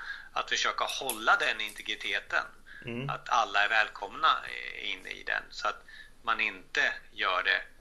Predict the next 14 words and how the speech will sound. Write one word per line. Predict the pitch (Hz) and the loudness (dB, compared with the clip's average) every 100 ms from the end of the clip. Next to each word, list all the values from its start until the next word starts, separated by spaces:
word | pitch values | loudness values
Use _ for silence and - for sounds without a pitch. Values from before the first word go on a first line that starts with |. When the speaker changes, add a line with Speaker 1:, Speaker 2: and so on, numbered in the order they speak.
| - - - - | -20 -20 -20 -12
Speaker 1:
för | - - 160 123 98 92 90 - - - - - - | -6 -2 0 4 4 2 -2 -14 -20 -20 -20 -20 -10
strikt | - - 143 - - - | -6 -2 0 0 -6 -12
mot | 104 - - | -16 -14 -10
varumärket. | 101 98 104 107 - - - - - | -6 -4 -4 -6 -6 -12 -12 -16 -8
Så | 123 | -4
att, | 110 - - | -4 -6 -12
Speaker 2:
Mm. | 110 127 143 - | -8 -8 -8 -2
Speaker 1:
eh, | 55 - 69 - - - - - 139 | 0 0 0 -4 -8 -8 -2 4 4
även | 120 120 | 4 0
om, | 135 | -2
om | 127 120 117 | -6 -10 -8
Society | - 120 113 - 113 | -8 -6 -6 -4 -4
skulle | - 107 | -2 2
ha | 107 | 0